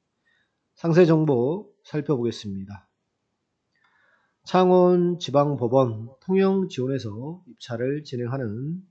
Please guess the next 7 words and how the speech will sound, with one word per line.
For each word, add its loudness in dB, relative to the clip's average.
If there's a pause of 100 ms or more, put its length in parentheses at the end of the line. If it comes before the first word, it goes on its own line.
(100)
경매 -4
물건입니다. -6
소재지 2
주소는 -6 (640)
경상남도 -2
거제시 -4 (160)
동부면 -4